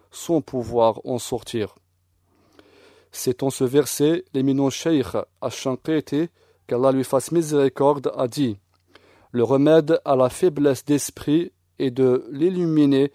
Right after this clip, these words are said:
avec la lumière de la révélation, car la révélation guide vers les intérêts qui ne peuvent être atteints par les esprits seuls.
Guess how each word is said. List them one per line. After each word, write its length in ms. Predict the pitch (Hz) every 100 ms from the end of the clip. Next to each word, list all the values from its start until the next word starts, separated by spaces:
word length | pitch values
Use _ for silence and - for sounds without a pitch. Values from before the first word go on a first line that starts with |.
| _ -
avec 340 | 123 135 127
la 80 | 123
lumière 380 | 131 139 127 120
de 80 | 120
la 120 | 113
révélation, 680 | 117 117 113 107 - 110 95 _ _ _ _
car 380 | - 113 123 143 _ _ _
la 80 | 113
révélation 680 | 110 127 135 135 - 151 156
guide 260 | 131 147 127
vers 240 | 135 127
les 220 | 123 120
intérêts 560 | 160 170 151 135 143 170 _ _
qui 120 | -
ne 120 | 143
peuvent 280 | 147 180 156
être 340 | - 135 - -
atteints 420 | 170 170 - 143
par 240 | 139 135 127
les 180 | 120 139
esprits 320 | - - 123
seuls. 340 | - 113 104